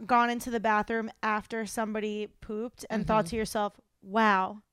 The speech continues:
Speaker 1: their poop kinda smells like my poop"?
Speaker 2: Yes.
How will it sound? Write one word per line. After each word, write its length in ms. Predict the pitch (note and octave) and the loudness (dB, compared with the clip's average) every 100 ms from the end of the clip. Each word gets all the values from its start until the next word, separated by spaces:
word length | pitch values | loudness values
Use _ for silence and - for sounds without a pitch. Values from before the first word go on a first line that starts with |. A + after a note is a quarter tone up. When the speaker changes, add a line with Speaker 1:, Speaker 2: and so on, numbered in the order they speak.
| _ _ _ _ | _ _ _ _
Speaker 1:
their 220 | G3+ A#3 A#3 | -2 0 0
poop 320 | - A#3+ - | -2 -6 -4
kinda 320 | - A3+ A3 | -2 0 0
smells 320 | - A3+ G3+ | -2 -2 0
like 160 | G#3+ G3 | -2 -2
my 220 | G3+ G#3 | -4 -4
poop"? 260 | - C#4+ C#4 | -6 -8 4
Speaker 2:
Yes. 580 | G3+ F3+ D#3 - - | 8 8 6 0 -12